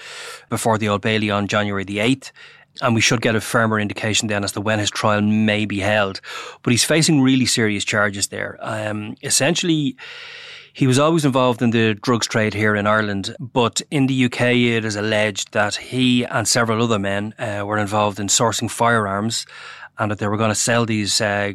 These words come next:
guns to organised crime gangs in Britain. So, you know, he's essentially charged with conspiring to, you know, run that kind of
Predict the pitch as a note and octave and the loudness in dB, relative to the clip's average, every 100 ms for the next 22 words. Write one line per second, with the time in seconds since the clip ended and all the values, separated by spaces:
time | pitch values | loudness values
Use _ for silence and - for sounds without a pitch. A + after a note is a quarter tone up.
0 | - A2+ G2+ G2+ - - A2+ G#2+ G#2 G2+ | -4 -2 -2 -2 -2 0 2 0 0 0
1 | G2 - G#2+ G2+ G2+ G2 F#2+ - A#2 G#2 | -2 -2 -2 -2 -2 -4 -6 -6 -4 -2
2 | G#2 - - G#2+ - G2+ - - - - | -4 -8 -4 -4 -6 -14 -16 -20 -20 -20
3 | _ - - B2 A#2+ B2+ - - D#3+ D3 | _ -2 2 4 4 2 -4 -6 -4 0
4 | B2+ A2 C#3 A#2 A#2 C#3+ C3+ C3 A2+ A#2+ | -2 -2 0 0 2 2 0 0 -2 -4
5 | - A#2 A2+ G#2+ - A2 - A2 - - | -2 2 2 0 -10 -10 -6 -2 0 2
6 | A2+ A2+ G#2+ - G#2 A2+ A#2 G2 G2+ G#2+ | 2 2 0 -2 -4 -6 -6 -6 -4 0
7 | A2 G#2+ G#2 - A2 G2+ F#2+ | 2 2 0 0 -2 -2 -4